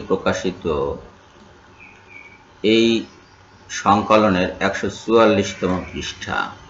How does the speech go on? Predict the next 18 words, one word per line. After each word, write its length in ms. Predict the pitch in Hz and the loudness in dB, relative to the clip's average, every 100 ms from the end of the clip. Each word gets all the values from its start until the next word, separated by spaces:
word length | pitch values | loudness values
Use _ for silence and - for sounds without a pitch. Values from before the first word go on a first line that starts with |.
| - - - - - - - - - - _ - - - | -20 -20 -20 -20 -16 -16 -16 -20 -20 -20 _ -20 -20 -6
এখানে 500 | 104 90 127 127 123 | -6 2 4 6 6
আমরা 680 | 107 107 110 107 95 101 - - - - - - - - | 6 6 8 8 8 6 2 -8 -20 -20 -20 -20 -10 0
দশ 200 | 101 110 - | 2 2 2
নম্বর 480 | 123 120 117 117 113 - - - | 4 6 8 6 4 -2 -14 -6
পরিচ্ছেদটি 640 | - 107 104 - 113 - 104 | 0 2 0 -2 -2 -2 -2
দেখব। 640 | 92 92 85 90 110 127 - - - _ - - - _ - - - - - - - - | 2 2 0 2 2 2 -6 -20 -20 _ -20 -20 -20 _ -20 -20 -20 -20 -20 -20 -16 0
এখানে 420 | 120 139 135 147 | 2 6 6 6
দেখুন 720 | 110 120 117 143 123 95 98 | 6 4 6 4 6 6 4
যে 100 | 101 | 4
রাসূলুল্লাহ 500 | 101 107 123 127 131 | 6 4 4 4 4
সাল্লাল্লাহু 380 | 127 110 113 107 | 4 4 4 4
আলাইহি 40 | |
সাল্লামের 500 | 117 113 117 117 113 | 2 4 6 4 2
হাদিস 720 | 98 92 95 92 107 110 101 - - - - - - 87 | 4 6 6 4 0 0 -2 -12 -18 -20 -20 -20 -12 -4
লেখার 600 | 95 113 117 135 117 113 | 2 4 4 4 6 6
বিষয়ে 800 | 101 104 - 107 98 87 92 101 - - _ - - - | 0 -4 2 6 6 6 2 -2 -10 -20 _ -20 -20 -4
নিষেধাজ্ঞা 800 | 95 110 113 120 104 107 98 101 | 0 0 4 4 4 2 4 4
আরোপ 520 | 64 92 95 104 117 | 6 6 6 6 4